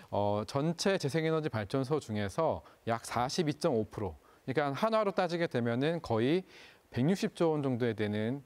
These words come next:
그 자금을 독일에 있는 시민들 팔백, 팔백만 명 정도가 투자를 해서 이익을 얻고 있습니다. 내돈내투를 한 거예요. 그래서 우리나라에서는 뭐 비트코인하고 뭐 주식하고 막 이런 게 많지만 독일 같은 나라들에서는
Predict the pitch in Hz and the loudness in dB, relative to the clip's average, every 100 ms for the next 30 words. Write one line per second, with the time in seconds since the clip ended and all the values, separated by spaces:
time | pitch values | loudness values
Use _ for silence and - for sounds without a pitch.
0 | _ 101 98 - 101 107 110 170 98 - | _ -2 -2 -2 -4 -2 0 0 -2 -6
1 | - - - 131 151 165 160 147 147 147 | -20 -20 -4 -2 0 2 2 2 2 0
2 | - 160 151 147 147 190 214 - 202 214 | 0 0 2 0 2 0 0 0 2 4
3 | 208 190 175 139 110 98 95 113 123 156 | 2 2 2 0 -2 -2 0 0 0 -2
4 | 160 143 117 104 139 156 135 113 113 98 | 0 0 0 0 0 0 0 -2 0 -2
5 | - 101 - 90 82 - 78 - _ - | -4 -10 -12 -12 -14 -14 -16 -20 _ -20
6 | - 131 160 190 151 - 120 139 123 85 | -4 0 2 2 2 -2 -2 -2 -4 -6
7 | 98 - - 117 107 123 120 - - 135 | -8 -14 -10 -6 -2 0 -2 -6 -6 0
8 | 180 180 175 165 165 156 156 139 117 127 | 2 2 2 0 0 2 2 2 0 -2
9 | - - 143 135 127 123 123 127 123 110 | -4 0 2 2 0 0 2 2 2 2
10 | 107 107 123 139 - 139 131 127 113 123 | 2 0 -2 -4 -2 -2 0 2 2 0
11 | 151 135 90 - 123 139 92 - - - | 0 0 -2 -4 -2 -2 -4 -12 -20 -6
12 | 139 170 160 151 151 143 110 107 113 110 | 0 0 0 0 0 0 0 0 0 -2
13 | 104 123 151 | -2 0 0